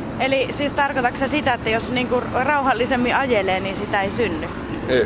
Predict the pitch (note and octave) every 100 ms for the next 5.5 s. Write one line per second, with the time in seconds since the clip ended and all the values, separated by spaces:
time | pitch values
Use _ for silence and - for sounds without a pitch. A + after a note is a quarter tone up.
0 | - C#3 A#2+ G#2+ G#2 F#2+ E2 - - -
1 | - B3 C4 C#4+ D#4 - - - - C3+
2 | C#3+ C3+ B2 G3+ G3+ F#3 F3+ F3 D3 D#3+
3 | - F4+ B3+ C#4 - A3+ - - C4+ -
4 | E4+ - - - E4+ E4+ C4 G#3 A3 A3
5 | G#3 A#3 A3+ F3 E3